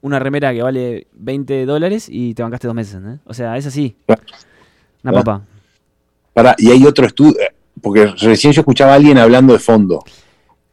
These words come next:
Speaker 1: Em, no, es solo un estudio. Entonces, si entra alguien, te, te, te interrumpe la sesión.
Speaker 2: Ah, eh, ¿y hace un ratito habían como un, un
Speaker 1: Hace
Speaker 2: señor adulto hablando?
Speaker 1: Hace un ratito había un señor adulto hablando, sí.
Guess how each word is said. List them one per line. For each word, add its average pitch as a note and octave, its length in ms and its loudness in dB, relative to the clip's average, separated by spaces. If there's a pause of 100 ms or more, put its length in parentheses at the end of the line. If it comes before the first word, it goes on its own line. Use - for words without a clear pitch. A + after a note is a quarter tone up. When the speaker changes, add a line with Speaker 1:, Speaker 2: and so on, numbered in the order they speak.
(100)
Speaker 1:
Em, A2+ 540 -8 (120)
no, A2+ 320 -10 (220)
es A#2+ 120 -16
solo D3 260 -2
un D#3 100 -4
estudio. D3 500 -6 (360)
Entonces, C3 260 -10
si B2+ 120 -12
entra C#3 280 -10
alguien, E3 340 -8
te, G#2 140 -14 (200)
te, G#2+ 300 -12 (300)
te G2+ 80 -18
interrumpe G#2+ 400 -10
la A2 80 -6
sesión. G2 360 -16 (1500)
Speaker 2:
Ah, G#2 280 -4 (380)
eh, F#2+ 280 0
¿y A2 200 0 (120)
hace G2+ 220 0
un G#2 80 0
ratito A2 300 0
habían A#2 320 2
como F#2 400 -10
un, G2+ 160 -2
un G2+ 80 -4
Speaker 1:
Hace G2+ 160 -4
Speaker 2:
señor G#2 360 2
adulto G#2+ 380 2
hablando? A2 520 2
Speaker 1:
Hace B2 160 -16
un A#2 60 -14
ratito B2 280 -8
había B2+ 220 -6
un A#2+ 80 -10
señor A2+ 220 -14
adulto A2 220 -8
hablando, G#2 300 -12
sí. G2 200 -20